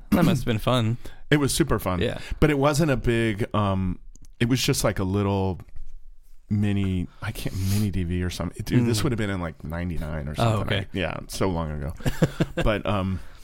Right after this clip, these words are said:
Speaker 2: yeah, um, how did you get into underwater? I mean, were you a diver first, or were you
Speaker 1: Well, I, uh, growing up, I always loved, like, swimming,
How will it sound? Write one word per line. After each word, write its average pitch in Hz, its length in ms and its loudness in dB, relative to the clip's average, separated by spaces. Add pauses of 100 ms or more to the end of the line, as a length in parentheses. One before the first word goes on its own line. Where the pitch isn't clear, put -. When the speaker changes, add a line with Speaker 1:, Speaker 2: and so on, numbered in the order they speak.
(220)
Speaker 2:
yeah, 170 280 4
um, 123 440 0 (440)
how 208 160 4
did 247 140 0
you 226 100 2
get 156 240 2
into 147 280 2
underwater? 92 800 0
I 110 80 4
mean, 127 160 6
were 135 100 4
you 160 180 2
a 160 40 2
diver 131 440 2
first, - 480 0
or 107 120 4
were 101 180 2
you 104 500 2 (600)
Speaker 1:
Well, 170 360 2 (220)
I, 175 880 2
uh, 160 120 2
growing 175 260 4
up, 175 140 2
I 135 160 4
always 135 320 4
loved, 110 440 2
like, 104 220 -2
swimming, 95 480 -2